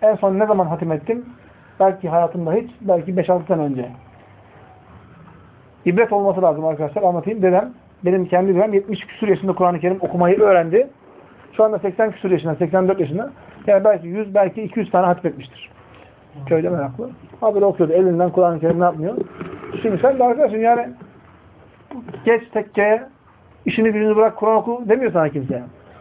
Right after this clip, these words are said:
Sabah namazından sonra otur beş sayfa oku. Öğlen namazına camiye on beş dakika önce git otur.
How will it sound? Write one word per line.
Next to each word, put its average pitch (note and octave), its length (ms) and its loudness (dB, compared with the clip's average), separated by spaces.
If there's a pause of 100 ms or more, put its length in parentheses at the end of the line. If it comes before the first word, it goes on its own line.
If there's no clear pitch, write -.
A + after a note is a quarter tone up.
(520)
Sabah G#3 200 4
namazından F3+ 400 0
sonra E3 180 -2
otur G3+ 220 -2 (100)
beş F#3+ 180 2
sayfa C3+ 240 -2
oku. B2 100 -12 (680)
Öğlen G#3 340 4
namazına F#3 360 0
camiye F#3+ 460 2 (220)
on G#3+ 200 2
beş D#3 160 -2
dakika E3+ 200 -2
önce D#3+ 240 0
git G#3+ 140 -8
otur. G3+ 220 2